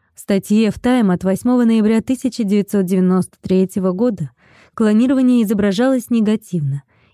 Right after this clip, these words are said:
изменяя сотворение Адама Микеланджело, чтобы изображать Адама пятью одинаковыми руками.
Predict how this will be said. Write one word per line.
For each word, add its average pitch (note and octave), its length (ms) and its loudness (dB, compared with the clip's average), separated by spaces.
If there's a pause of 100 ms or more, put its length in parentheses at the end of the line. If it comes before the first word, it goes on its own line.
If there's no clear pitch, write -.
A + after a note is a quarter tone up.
изменяя A3 680 2
сотворение G3 800 0
Адама F#3 440 2
Микеланджело, F3+ 800 0 (260)
чтобы G3 320 0
изображать F#3+ 540 -2
Адама A#3 380 0
пятью A3 440 -2
одинаковыми G#3 680 0
руками. D#3+ 560 -2